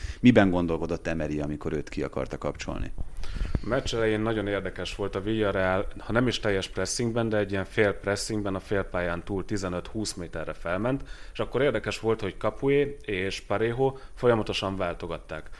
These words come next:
Speaker 2: Tehát az egyikük mindig fogta Fernandest, és nem engedte el addig, ameddig a másik vissza nem zárt, és szintúgy nem fogta. Ugyanakkor nagyon jól lezárták a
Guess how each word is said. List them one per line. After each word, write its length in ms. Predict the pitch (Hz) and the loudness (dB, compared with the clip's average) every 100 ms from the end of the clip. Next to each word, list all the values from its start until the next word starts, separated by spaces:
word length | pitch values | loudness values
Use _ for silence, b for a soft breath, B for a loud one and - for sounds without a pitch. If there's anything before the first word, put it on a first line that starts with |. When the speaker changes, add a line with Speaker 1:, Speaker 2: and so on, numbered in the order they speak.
| B | B
Speaker 2:
Tehát 220 | - - - | -10 -10 -8
az 120 | 98 | -2
egyikük 520 | 110 143 131 120 101 | 0 0 0 0 0
mindig 280 | 110 120 104 | 2 0 0
fogta 320 | - 107 - | -2 -4 -4
Fernandest, 720 | - 85 87 110 127 151 - - | -6 -4 -2 0 2 2 0 -6
és 160 | 95 | -6
nem 220 | 110 123 | 0 2
engedte 420 | 107 101 92 - 85 | 2 0 -2 -4 0
el 260 | 104 123 B B | 0 0 B B
addig, 300 | 107 110 113 | -2 0 0
ameddig 280 | 107 101 98 | 0 0 -2
a 60 | 95 | -2
másik 380 | 95 95 95 | -2 -2 -4
vissza 260 | 92 98 - | -4 -4 -4
nem 160 | 87 82 | -6 -4
zárt, 320 | 95 110 - | 0 0 -2
és 200 | - 104 | -6 -4
szintúgy 460 | - - 98 90 | -4 -6 -6 -4
nem 160 | 85 85 | -6 -6
fogta. 400 | - 78 - 71 B B B B | -8 -12 -10 -12 B B B B
Ugyanakkor 520 | 113 123 120 - 120 | 0 4 4 6 8
nagyon 240 | 135 127 | 10 10
jól 180 | 113 107 | 10 8
lezárták 880 | 98 107 101 92 - 92 87 - - | 8 6 6 2 2 0 0 -2 -4
a 380 | 90 87 87 | 0 2 0